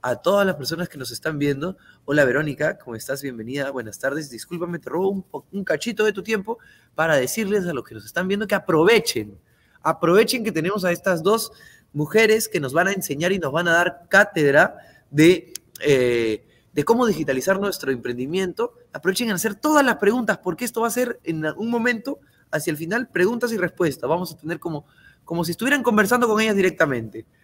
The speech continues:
Así que sáquenle el jugo a sus conocimientos, que estas señoras, la, las dos personas que han venido acá, son unas maestras. Por favor. Eh, adelante, Verónica. No te quito más.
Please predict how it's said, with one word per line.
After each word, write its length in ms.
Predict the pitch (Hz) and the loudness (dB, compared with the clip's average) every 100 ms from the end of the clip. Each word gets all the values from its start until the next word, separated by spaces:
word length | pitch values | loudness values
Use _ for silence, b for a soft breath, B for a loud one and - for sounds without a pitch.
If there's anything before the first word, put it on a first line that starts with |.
| _ | _
Así 200 | 135 165 | -6 -4
que 360 | 185 208 - - | -2 -2 -4 -20
sáquenle 600 | - - 202 220 226 214 | -6 4 4 4 0 2
el 80 | 139 | 0
jugo 280 | - 214 226 | 0 0 2
a 60 | |
sus 120 | 208 170 | 0 -2
conocimientos, 640 | 131 120 120 170 180 233 | -4 -4 -4 -4 -2 -4
que 160 | - 143 | -2 -2
estas 240 | 147 190 | -2 -6
señoras, 600 | - 151 202 208 226 226 b b b | -6 -2 0 0 0 -2 b b b
la, 300 | 123 120 110 | 2 4 4
las 220 | 123 117 | 2 2
dos 320 | 165 202 185 - b b - | 4 2 0 -10 b b -4
personas 400 | 131 - 202 196 | -4 0 -2 0
que 100 | 165 | -2
han 80 | 180 | -2
venido 280 | 185 202 | -2 0
acá, 420 | 165 185 226 - - _ - | 0 2 0 -2 -16 _ -18
son 380 | - 196 220 214 _ _ | -6 -2 -2 -4 _ _
unas 320 | 185 196 202 - _ | -2 0 -2 -4 _
maestras. 960 | 135 139 135 160 - - - - - - _ _ _ _ | -2 4 4 4 -2 -10 -18 -18 -18 -20 _ _ _ _
Por 140 | 117 | -10
favor. 440 | - 131 120 104 - _ _ _ _ _ _ _ _ _ | -2 2 2 0 -6 _ _ _ _ _ _ _ _ _
Eh, 200 | 131 123 - | 0 0 2
adelante, 460 | 139 151 190 127 | 2 4 2 2
Verónica. 440 | 127 151 131 - - _ _ - | 0 0 -2 -6 -20 _ _ -10
No 100 | 131 | -6
te 100 | 147 | -4
quito 180 | 165 | -2
más. 480 | 165 147 - - - | 2 2 2 -10 -16